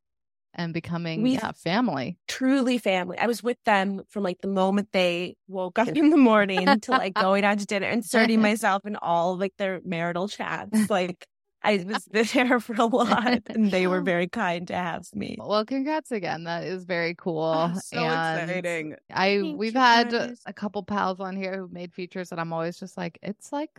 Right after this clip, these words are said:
Speaker 1: I can't, it's, I can't wrap my head around it. As
Speaker 3: Yeah,
Speaker 1: someone
Speaker 3: fuck
Speaker 1: who's been,
Speaker 3: giving
Speaker 1: like,
Speaker 3: birth, it's
Speaker 1: <laughs>
Speaker 3: like, that's the thing.
Speaker 2: <laughs> That's what I always say also. I say,
Speaker 3: Yeah.
Speaker 2: "Fuck giving birth."
Speaker 1: I mean,
Speaker 2: Like,
Speaker 1: giving
Speaker 2: your
Speaker 1: birth, you're
Speaker 2: movie is
Speaker 1: in, you're
Speaker 2: way
Speaker 1: out.
Speaker 2: harder.
Speaker 3: Yeah, it's like a day. Who
Speaker 1: Yeah.
Speaker 3: cares?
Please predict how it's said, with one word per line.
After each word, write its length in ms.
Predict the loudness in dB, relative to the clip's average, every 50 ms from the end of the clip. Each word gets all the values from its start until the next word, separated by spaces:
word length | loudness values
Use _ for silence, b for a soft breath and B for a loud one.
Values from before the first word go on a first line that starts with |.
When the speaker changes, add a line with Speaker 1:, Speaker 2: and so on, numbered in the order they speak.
| -20 _ _ _ _ _ -2
Speaker 1:
I 120 | -2 -2 -2
can't, 400 | -2 -4 -6 -6 -4 -6 -6 -8 -8
it's, 320 | -10 -10 _ -12 -20 -20 -14 -10
I 180 | -10 -8 -8 -10 -12
can't 340 | -10 -6 -4 -2 -2 -2 -2
wrap 160 | 0 -2 -2
my 120 | -2 -4 -6
head 200 | -6 -6 -6 -8
around 340 | -8 -10 -12 -14 -16 -18 -16 -16
it. 100 | -16 -16 -14 -10
As 100 | -8 -6
Speaker 3:
Yeah, 100 | -4 -4
Speaker 1:
someone 220 | -2 0 2 4
Speaker 3:
fuck 60 | 4
Speaker 1:
who's 80 | 4 2
been, 80 | 2 2
Speaker 3:
giving 160 | 4 4 6
Speaker 1:
like, 100 | 6 6
Speaker 3:
birth, 400 | 6 6 6 6 4 2 0 -2
it's 220 | -6 -8 -4 0
Speaker 1:
<laughs> 0 |
Speaker 3:
like, 320 | 2 4 4 2 0 -4 -8 -6
that's 340 | 0 4 4 6 6 6 6
the 220 | 4 4 4 2 0 0 2
thing. 520 | 4 4 4 4 4 2 2 -2 -6 -12 -14
Speaker 2:
<laughs> 160 | _ _ 0
That's 220 | 2 2 2 2
what 80 | 0 0
I 120 | 2 2 2
always 240 | 0 0 -4 -8 -12
say 240 | -12 -10 -10 -10 -8 -8
also. 380 | -8 -8 -6 -4 -2 -2 -2 -2 -4
I 160 | -10 -10 -12
say, 280 | -12 -12 -12 -12 -10 -10
Speaker 3:
Yeah. 100 | -4 0
Speaker 2:
"Fuck 200 | 0 0 0 0
giving 280 | -6 -4 -2 -2 -2 0
birth." 340 | 2 2 2 2 0 -4 -10 _ _
Speaker 1:
I 140 | -4 -2 0
mean, 140 | 2 2 2
Speaker 2:
Like, 80 | 2
Speaker 1:
giving 180 | 4 4 6 6
Speaker 2:
your 100 | 8 8 8
Speaker 1:
birth, 60 | 8
you're 100 | 8 8
Speaker 2:
movie 100 | 8 8
is 80 | 8 8
Speaker 1:
in, 160 | 8 8 8
you're 100 | 8 8
Speaker 2:
way 80 | 8
Speaker 1:
out. 200 | 8 8 8 8 8 8 8 8 8 6
Speaker 2:
harder. 160 | 6 4 4
Speaker 3:
Yeah, 180 | 4 4 4
it's 140 | 4 2 0
like 140 | -2 -2 -2
a 80 | -2 -4
day. 760 | -6 -6 -2 2 4 4 4 2 0 -4 -4 -4 -6 -6 -4 -4
Who 60 | -4
Speaker 1:
Yeah. 220 | -4 -2 0 0 0
Speaker 3:
cares? 600 | 0 0 0 0 -2 -4 -6 -8 -10 -14 -18